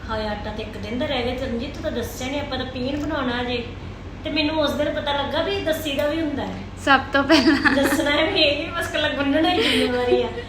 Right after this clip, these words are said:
Speaker 1: ਵੀ ਇਹੋ ਜਿਹਾ ਦਿਮਾਗ ਹੁੰਦਾ ਸੀ
Speaker 2: ਵੀ
Speaker 1: ਤੇ
Speaker 2: ਬਚਪਨਾ ਸੀ ਨਾ ਉਦੋਂ, ਹਨਾ?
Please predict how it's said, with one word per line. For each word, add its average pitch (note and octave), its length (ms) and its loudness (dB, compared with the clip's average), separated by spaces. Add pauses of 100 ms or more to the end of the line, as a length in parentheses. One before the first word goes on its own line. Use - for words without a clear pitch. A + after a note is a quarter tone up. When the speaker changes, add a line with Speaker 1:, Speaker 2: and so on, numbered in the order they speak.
(500)
Speaker 1:
ਵੀ F#4+ 80 -4
ਇਹੋ E4 720 0
ਜਿਹਾ - 180 -2
ਦਿਮਾਗ C#4+ 360 2
ਹੁੰਦਾ C4+ 260 -2
ਸੀ B3 80 0
Speaker 2:
ਵੀ D#4+ 100 8
Speaker 1:
ਤੇ C#4 60 6
Speaker 2:
ਬਚਪਨਾ D4+ 540 4
ਸੀ D#4+ 180 2
ਨਾ D4 240 4
ਉਦੋਂ, B3+ 220 -2
ਹਨਾ? C4+ 380 -2